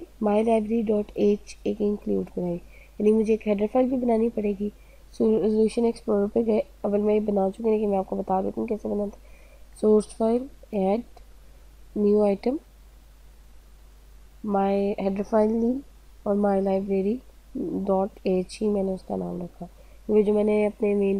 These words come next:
function में call किया my library ही उसको name दिया, तो माई लाइब्रेरी डॉट एच। तो ये एरर देगा क्योंकि मैं ये पहले से header file बना चुकी हूँ। आप ये देखिए मेरे पास पहले से बनी हुई है, ये रहा माई लाइब्रेरी डॉट ए।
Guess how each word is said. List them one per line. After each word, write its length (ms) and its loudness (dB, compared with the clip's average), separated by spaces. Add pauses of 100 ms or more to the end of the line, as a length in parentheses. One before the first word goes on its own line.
function 300 -4
में 180 -2
call 280 -4
किया 260 -4 (500)
my 100 0
library 560 0
ही 160 0
उसको 220 -6
name 260 -4
दिया, 180 -6 (520)
तो 80 -6
माई 180 -2
लाइब्रेरी 640 -2 (1300)
डॉट 340 -4
एच। 400 -14 (400)
तो 60 -4
ये 240 2
एरर 300 0
देगा 380 2
क्योंकि 580 0 (640)
मैं 160 2
ये 140 0
पहले 300 0
से 140 -4
header 200 -2
file 380 -4
बना 280 0
चुकी 320 -12
हूँ। 140 -14 (840)
आप 200 -2
ये 160 2
देखिए 220 -2
मेरे 120 -2
पास 160 -4
पहले 140 -4
से 120 -8
बनी 160 0
हुई 160 -2
है, 80 -10 (440)
ये 160 4
रहा 120 0
माई 220 0
लाइब्रेरी 400 -2
डॉट 640 -8
ए। 120 -4